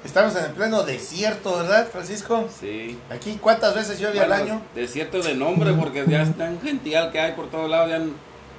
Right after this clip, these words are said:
Speaker 2: a-, ayer traté de venir a saludarlos al programa de
Speaker 1: Sí.
Speaker 2: nuestra música y estaba en un tiempo regular, eh, son de treinta minutos de camino. Me tardé una hora veinticinco en llegar aquí. Cuando llegué ya había terminado todo. <laughs> Ya no
Speaker 1: Sí.
Speaker 2: vine a barrer.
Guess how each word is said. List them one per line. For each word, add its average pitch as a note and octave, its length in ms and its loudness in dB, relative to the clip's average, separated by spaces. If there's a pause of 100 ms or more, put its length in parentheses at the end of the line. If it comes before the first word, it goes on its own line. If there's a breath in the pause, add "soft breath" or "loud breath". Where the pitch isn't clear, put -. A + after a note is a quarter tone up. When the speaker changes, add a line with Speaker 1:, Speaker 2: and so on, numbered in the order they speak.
(260)
Speaker 2:
a-, G#2+ 220 2
ayer C3 360 2
traté D3+ 300 -2
de D3+ 100 2
venir D3 220 0
a D3+ 80 2
saludarlos C#3 500 2
al C3+ 100 -4
programa B2 440 0
de C#3 60 0
Speaker 1:
Sí. - 80 4
Speaker 2:
nuestra F#3+ 260 0
música C3+ 720 2
y F#2+ 340 -6 (460)
estaba C3+ 460 4 (120)
en G#2+ 220 -4
un B2+ 140 -4
tiempo D#3 280 -4
regular, C#3+ 460 4
eh, C#3+ 160 0
son C3+ 240 -2
de C3 80 -2
treinta C3+ 320 0
minutos C3 320 0
de C3 100 -2
camino. B2+ 440 -2 (100)
Me G#2+ 140 -4
tardé A#2 320 2
una D3+ 260 0
hora D3+ 180 2
veinticinco C3 460 0
en C#3 60 0
llegar C3+ 160 2
aquí. C#3 160 -2
Cuando B2 240 0
llegué C3 160 0
ya C#3+ 80 2
había C3+ 200 0
terminado B2+ 420 0
todo. C#3 300 -4 (220)
<laughs> D#4+ 320 -4 (100)
Ya D#3+ 80 4
no D#3 140 4
Speaker 1:
Sí. D3+ 80 -2
Speaker 2:
vine D#3+ 140 4
a D#3+ 80 10
barrer. D3 360 2